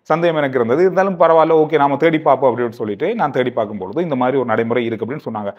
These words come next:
ஆனா அங்க இருக்கவங்களுக்கே தெரியாம இருக்கும்போது மக்களுக்கு எப்படி தெரியும் அப்படின்றதான் எனக்கு ஒரு பெரிய ஒரு கேள்வியா இருந்தது.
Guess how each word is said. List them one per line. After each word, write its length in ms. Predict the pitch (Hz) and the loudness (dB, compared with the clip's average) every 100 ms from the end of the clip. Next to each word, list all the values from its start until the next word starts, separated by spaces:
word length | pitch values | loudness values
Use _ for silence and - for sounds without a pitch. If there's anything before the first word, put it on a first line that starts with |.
| - - | -16 -2
ஆனா 160 | 170 | 2
அங்க 300 | 143 147 220 | 2 2 4
இருக்கவங்களுக்கே 600 | 233 220 247 240 220 240 | 4 4 4 2 2 2
தெரியாம 340 | 226 196 202 185 | 2 2 2 2
இருக்கும்போது 380 | 175 160 165 208 | 0 0 0 0
மக்களுக்கு 500 | 147 165 302 294 277 | -4 -2 -2 0 0
எப்படி 180 | 214 | 0
தெரியும் 340 | 214 208 202 175 | 0 2 0 -2
அப்படின்றதான் 340 | 175 165 214 | -2 0 0
எனக்கு 220 | 240 208 | 0 0
ஒரு 80 | 196 | 0
பெரிய 180 | 175 175 | 0 0
ஒரு 80 | 160 | 0
கேள்வியா 320 | 156 151 147 | 2 2 2
இருந்தது. 360 | 127 117 110 | 0 0 0